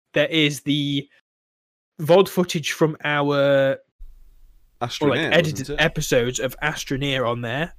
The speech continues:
Speaker 1: Uh,
Speaker 2: From
Speaker 1: Scuffed Astroneer.
Speaker 2: That was quite a while ago now, wasn't it? Jesus, I remember
Speaker 1: Yeah,
Speaker 2: that.
Speaker 1: I was hoping to do more, but we'll probably never go back to that. If we did, it'd be a fucking blessing. Um, I hope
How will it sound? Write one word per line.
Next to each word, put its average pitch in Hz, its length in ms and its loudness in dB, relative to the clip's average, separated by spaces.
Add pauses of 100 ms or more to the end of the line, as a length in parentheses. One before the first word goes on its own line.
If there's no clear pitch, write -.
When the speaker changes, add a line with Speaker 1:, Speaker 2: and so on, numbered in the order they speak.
(120)
Speaker 1:
Uh, 123 220 -4
Speaker 2:
From 101 120 -4
Speaker 1:
Scuffed - 420 0
Astroneer. 131 580 -4
Speaker 2:
That - 180 -20
was - 120 -10
quite 180 200 -2
a 90 40 0
while 147 240 -2
ago 80 200 -8
now, 78 140 -8
wasn't 196 160 -10
it? - 60 -10
Jesus, 202 320 -4
I 82 100 -2
remember 95 140 4
Speaker 1:
Yeah, 127 260 6
Speaker 2:
that. - 40 -10 (220)
Speaker 1:
I 147 100 4
was 190 280 6
hoping 226 300 4
to - 100 -6
do 180 120 0
more, 165 380 0
but 143 160 -6
we'll 135 160 -4 (400)
probably 202 580 -4
never 208 300 2
go 208 160 6
back 208 300 0
to 214 140 -2
that. 226 240 -4
If 151 200 -4
we 151 100 0
did, 165 320 0
it'd 147 260 -2
be 127 340 0 (420)
a 131 80 -4
fucking 123 540 -10 (100)
blessing. 175 500 -2 (760)
Um, 120 300 -4 (140)
I 131 140 0
hope 160 400 0